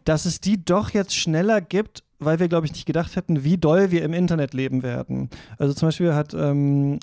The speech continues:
Moritz, jemand aus dem Katz-Discord, neulich da einen Artikel reingepostet von, ich glaub, der Seite Serienjunkies und meinte, "Ey, der ist doch von K I geschrieben." Und ich hab zum Beispiel jetzt eine Spotify-Playlist, äh, abonniert, die heißt Human Lo-Fi Beats,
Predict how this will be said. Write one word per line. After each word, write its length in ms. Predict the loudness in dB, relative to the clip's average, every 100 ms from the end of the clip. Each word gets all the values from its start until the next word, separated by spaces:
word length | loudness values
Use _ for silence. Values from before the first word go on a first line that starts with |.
| -2
Moritz, 380 | 0 2 0
jemand 180 | 0 -2
aus 80 | -2
dem 100 | -4
Katz-Discord, 600 | -2 -4 -4 -6 -4 -2
neulich 260 | 0 0 0
da 120 | -2
einen 100 | -2
Artikel 380 | -2 -2 -2 0
reingepostet 640 | 0 -2 0 -2 -2 -4
von, 200 | -4 -4
ich 60 |
glaub, 120 | -4 -8
der 220 | -8 -6
Seite 180 | -6 -4
Serienjunkies 720 | -4 0 0 2 0 0 -2
und 100 | -2
meinte, 320 | 0 0 0 -2 -4
"Ey, 100 | 0
der 100 | 0
ist 160 | 0 -2
doch 120 | -2
von 180 | -2 -2
K 160 | 0
I 160 | 2 2
geschrieben." 640 | 2 -2 -4 -4 -4 -6 -8 -20 -20 -10
Und 200 | -2 0
ich 120 | 2 0
hab 140 | -2
zum 120 | 0
Beispiel 240 | 0 0 -2
jetzt 140 | 0
eine 160 | 0 0
Spotify-Playlist, 1000 | -4 -4 -2 -2 -2 -2 0 0 -4 -6
äh, 80 | -4
abonniert, 520 | -2 -2 0 0 0
die 100 | 0
heißt 200 | -2 -4
Human 600 | -4 2 4 4 4 2
Lo-Fi 520 | 2 2 0 -2 -2
Beats, 540 | -4 -6 -8 -12 -14